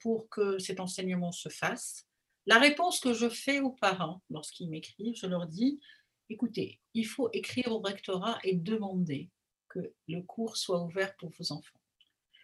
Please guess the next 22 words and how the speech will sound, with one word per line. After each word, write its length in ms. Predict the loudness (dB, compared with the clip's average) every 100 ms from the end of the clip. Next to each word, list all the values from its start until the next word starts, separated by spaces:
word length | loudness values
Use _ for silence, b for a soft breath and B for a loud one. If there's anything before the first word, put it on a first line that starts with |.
| b b -2
Il 160 | -2
faut 460 | 6 8 8 6 2
contacter 800 | -4 -2 2 2 2 2 2 4
les 140 | 4 2
personnes 360 | -2 -2 -4
responsables 680 | -4 -6 -6 -6 -2 0 0
dans 140 | -2
une 160 | -2 -4
académie, 580 | -4 -4 -2 -2 -4 -6 -14 _ b b b 0
euh, 160 | 2 2
pour 360 | 2 0 2
parler 360 | 4 4 6 4
de 100 | 4
votre 360 | 2 -2 -2 -4
envie, 420 | -4 -6 -8 -6
de 80 | -2
votre 280 | -2 0
besoin 520 | 2 4 4 2 -2 -4
pour 140 | -10
que 80 | -6
votre 260 | -4 -4 -4
enfant 460 | -6 -6 -6 -8